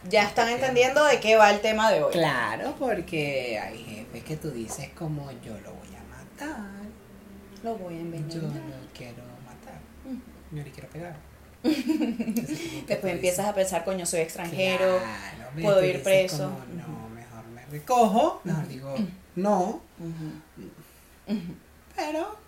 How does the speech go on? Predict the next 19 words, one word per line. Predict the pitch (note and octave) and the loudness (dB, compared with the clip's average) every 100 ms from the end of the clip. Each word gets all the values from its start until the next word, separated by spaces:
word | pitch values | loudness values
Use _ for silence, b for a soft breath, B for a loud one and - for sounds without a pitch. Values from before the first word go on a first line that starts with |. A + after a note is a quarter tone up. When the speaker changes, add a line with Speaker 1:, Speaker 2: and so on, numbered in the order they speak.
| - | -16
Speaker 2:
se | - | -8
han | E3 C3+ | -6 -6
visto | C#3 - A#3 | -8 -8 -6
casos | C#4 C#4 C4+ - C4+ B3+ | -2 0 -2 -4 -4 -2
donde, | A#3 G#3 - - - | 0 -2 -4 2 12
¡ah! | G4+ A4+ G4+ - - | 12 12 12 6 -4
Eh, | A#3+ A#3+ A#3 G3 | 2 4 4 2
ajá. | D3+ - - | 0 -6 -6
Speaker 1:
Coño, | G#3+ F#3 D#3 C3+ | -4 -4 -6 -6
vale, | C#3+ - - | -8 -8 4
me | |
Speaker 2:
¿Ves? | A3 D#4+ F4+ | 12 12 12
Speaker 1:
hiciste | - G3 | 4 -4
arrechar. | F3+ - - - - - - - - - - | -6 -8 -10 -10 -10 -16 -20 -20 -20 -20 0
Speaker 2:
Porque | F3 D#3+ D#3 D3+ C3 - - - B B B - - - - - - - - - | 4 4 2 -2 -4 -10 -20 -20 B B B -20 -20 -20 -20 -20 -20 -20 -10 4
Speaker 1:
O | A#3 | 6
hasta | A3+ A#3+ | 6 2
con | A#3 | 0
palabras. | G3 F3 A3+ A#3+ - | 0 2 2 -2 -6